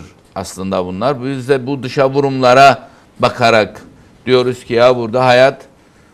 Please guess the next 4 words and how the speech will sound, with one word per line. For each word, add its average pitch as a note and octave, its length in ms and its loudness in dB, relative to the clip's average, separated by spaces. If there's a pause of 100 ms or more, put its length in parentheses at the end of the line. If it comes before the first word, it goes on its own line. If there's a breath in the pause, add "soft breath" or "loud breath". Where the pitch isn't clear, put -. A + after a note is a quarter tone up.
(180 soft breath)
çok F#3 240 0
güzel." C3 320 0 (1900)
Değil D3 100 -6
mi? D3+ 120 -8